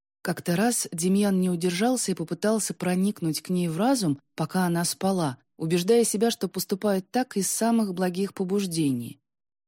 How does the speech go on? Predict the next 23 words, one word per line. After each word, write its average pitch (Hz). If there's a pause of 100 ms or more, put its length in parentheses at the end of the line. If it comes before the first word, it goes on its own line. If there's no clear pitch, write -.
Но, 175
к -
своему 202
удивлению, 180
наткнулся 170
даже 190
не 202
на 202
щиты, 196 (180)
а 143
на 147
монолитные 160
стены, 175 (180)
явно 165
выстроенные 147
при 143
помощи 170
магии, 160 (180)
и 147
не 170
смог 151
их -
преодолеть. 123